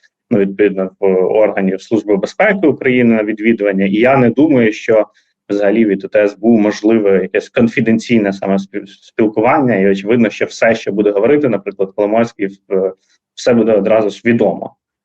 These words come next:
е, і Бюро економічної безпеки, і Служби безпеки України. Тому, ну, по суті, вони дійсно, е, ну, ефективно поки що заховали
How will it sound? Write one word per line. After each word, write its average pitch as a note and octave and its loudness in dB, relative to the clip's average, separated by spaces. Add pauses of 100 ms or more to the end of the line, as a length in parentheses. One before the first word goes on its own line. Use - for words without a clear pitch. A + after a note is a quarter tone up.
(120)
е, F#2 0
і B2 0
Бюро G#2 0
економічної G2 -2
безпеки, F#2+ -4
і - -2
Служби C3 0
безпеки G2+ -2
України. G2+ -2
Тому, E3+ 0
ну, C#3 -2
по A2+ -2
суті, E3 -2
вони A2+ 2
дійсно, A#2 -2 (480)
е, G2 0 (180)
ну, - -2 (300)
ефективно C3 0
поки A2+ -2
що G#2+ -2
заховали G#2 0